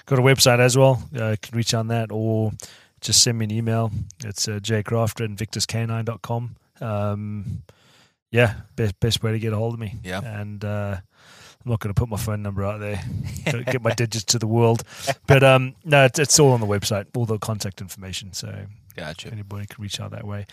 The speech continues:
Speaker 1: And if anybody wants to contribute and help, um,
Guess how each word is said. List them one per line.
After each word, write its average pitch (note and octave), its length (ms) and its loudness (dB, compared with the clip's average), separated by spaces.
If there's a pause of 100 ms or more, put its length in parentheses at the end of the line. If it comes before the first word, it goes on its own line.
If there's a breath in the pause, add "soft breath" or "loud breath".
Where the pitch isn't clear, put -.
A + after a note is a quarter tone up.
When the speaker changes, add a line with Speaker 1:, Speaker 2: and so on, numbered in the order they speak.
(380 loud breath)
Speaker 1:
And A#2 100 -4
if A#2 60 -4
anybody B2 320 2
wants B2 180 2
to - 60 0
contribute C#3 380 2
and A2 80 0
help, B2+ 280 6 (260)
um, A#2 680 2